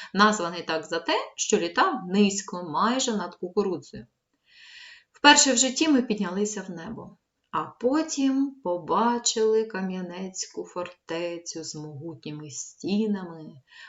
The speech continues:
баштами. Побачені в дитинстві фортеці, в які я потім приїжджала ще не раз,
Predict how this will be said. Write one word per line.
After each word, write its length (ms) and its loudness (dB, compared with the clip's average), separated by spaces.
баштами. 920 0
Побачені 600 0
в 60 0
дитинстві 600 0
фортеці, 840 -4
в 60 -10
які 320 4
я 140 0
потім 420 2
приїжджала 580 -2
ще 260 -2
не 120 -10
раз, 480 -6